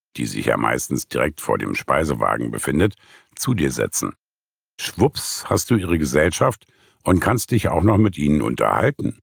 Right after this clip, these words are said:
Bei deiner Kleidung machst du es übrigens ganz ähnlich. Kleide dich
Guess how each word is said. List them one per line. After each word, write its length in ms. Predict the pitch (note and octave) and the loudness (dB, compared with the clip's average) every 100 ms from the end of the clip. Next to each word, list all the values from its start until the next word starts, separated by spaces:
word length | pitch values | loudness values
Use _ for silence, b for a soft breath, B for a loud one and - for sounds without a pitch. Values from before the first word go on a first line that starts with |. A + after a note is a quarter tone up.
| _ _ _ _ _ _ _ | _ _ _ _ _ _ _
Bei 140 | F#2 | 2
deiner 260 | G2+ A2 G#2+ | 4 2 2
Kleidung 640 | - B1+ C2 A2+ D#2 A#1 - | 0 0 0 2 0 -2 -2
machst 260 | C#2+ - | -2 0
du 80 | G#2 | 0
es 140 | D#2+ - | 0 -2
übrigens 380 | D#2+ D#2+ D2+ | -2 0 0
ganz 340 | - D#2 D#2 - | 0 0 0 -2
ähnlich. 520 | A#1+ A1+ A1+ G1+ - - _ _ _ _ | -2 0 0 -2 -8 -16 _ _ _ _
Kleide 400 | - - G#2 G#2 | -4 0 2 4
dich 300 | G#2+ G2 | 4 2